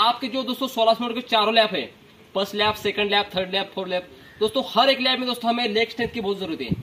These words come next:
हमें दोस्तों हैमस्ट्रिंग में दोस्तों जो क्वाड्रिसेप है उसमें बहुत पावर चाहिए, तब आप अच्छे से सोलह सौ मीटर क्लियर कर पाओगे।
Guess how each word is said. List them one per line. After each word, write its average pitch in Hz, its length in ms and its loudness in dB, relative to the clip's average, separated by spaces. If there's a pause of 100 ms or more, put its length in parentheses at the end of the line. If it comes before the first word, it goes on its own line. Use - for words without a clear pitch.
(240)
हमें - 120 -2
दोस्तों 220 260 0
हैमस्ट्रिंग 208 420 0
में 214 160 2
दोस्तों 202 300 2
जो 202 160 2 (580)
क्वाड्रिसेप 196 520 -4
है 196 80 -2
उसमें 190 240 -4
बहुत 196 200 -2
पावर 185 220 0
चाहिए, 135 240 -4 (340)
तब 226 120 4
आप 226 140 6
अच्छे 226 260 0
से 233 280 -2
सोलह 196 280 -2
सौ 190 100 -6
मीटर 202 180 -2
क्लियर 190 200 -4
कर 180 120 -8
पाओगे। 127 340 0